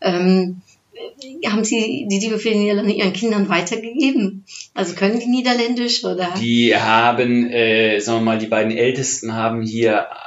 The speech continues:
Speaker 2: äh, einige Niederländischkurse in Köln besucht. Also insofern so ein bisschen können die sprechen und sehr viel verstehen. Äh, auf jeden Fall, die, äh, die, die lieben die Niederlande auch.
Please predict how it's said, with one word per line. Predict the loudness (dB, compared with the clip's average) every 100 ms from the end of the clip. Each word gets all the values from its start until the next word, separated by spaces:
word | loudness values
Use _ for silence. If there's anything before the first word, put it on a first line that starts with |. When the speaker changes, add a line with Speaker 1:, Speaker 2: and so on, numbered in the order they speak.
| 0
Speaker 2:
äh, | 0 2
einige | 0 0 0 0
Niederländischkurse | -2 -4 -6 -4 -6 0 0 0
in | -2 -4 -6 -6 -10 -8
Köln | 0 0 0
besucht. | -4 -2 -2 0 -2
Also | -2
insofern | -2 -4 -6 -6
so | -4
ein |
bisschen | -2 -2 -2
können | -4 -4
die | -2 -4 -6 -16 -18
sprechen | -10 0 0 0 -4
und | 0
sehr | 0
viel | 0 -4
verstehen. | -4 -2 2 4 4 0 -6 -20 -14
Äh, | 0 4 4 4
auf | 2 2
jeden | 0 0
Fall, | 2 2 2 0 -4
die, | -4 -4 -2
äh, | 0 0 0 -4 -12 -12
die, | -8 -6 -6 -6 -8 -10 -14
die | -10
lieben | -4 -2 -2
die | -2
Niederlande | -4 -2 0 0 -2 -4 2
auch. | 2 0